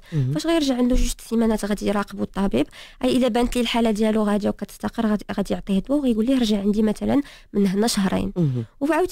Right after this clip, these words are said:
Speaker 2: وكذلك، وها هي غاده من هنا شهرين، بعد الا جا عنده مورا شهرين ولقاه مزيان غيقول ليه: "رجع عندي من هنا اربع شهور، ست شهور مثلًا".
Speaker 1: مم.
Speaker 2: صافي.
Speaker 1: الوغ، آه، العلاج، آه، كنقدروا نغيروه ولا كيبقى علاج واحد؟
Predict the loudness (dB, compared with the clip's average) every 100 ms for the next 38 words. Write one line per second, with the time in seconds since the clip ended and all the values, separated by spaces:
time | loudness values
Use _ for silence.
0 | -2 -4 0 0 2 2 0 0 2 4
1 | 2 2 0 0 2 2 2 0 0 0
2 | 2 2 0 -8 -14 -20 -14 -2 0 2
3 | 2 2 2 2 0 -2 -2 0 0 0
4 | 0 0 0 0 0 2 4 4 4 4
5 | 4 4 4 2 0 -4 -12 -20 -4 -2
6 | -2 2 2 2 -4 -6 -2 2 2 0
7 | 0 -2 -2 -6 -10 -20 -18 -4 -4 -4
8 | -18 -6 0 2 2 0 0 -2 -4 -4
9 | 0 0 2 2 2 0 2 2 2 2
10 | 2 0 -4 -2 0 2 2 2 2 2
11 | 2 0 0 -4 0 0 2 0 0 -2
12 | -6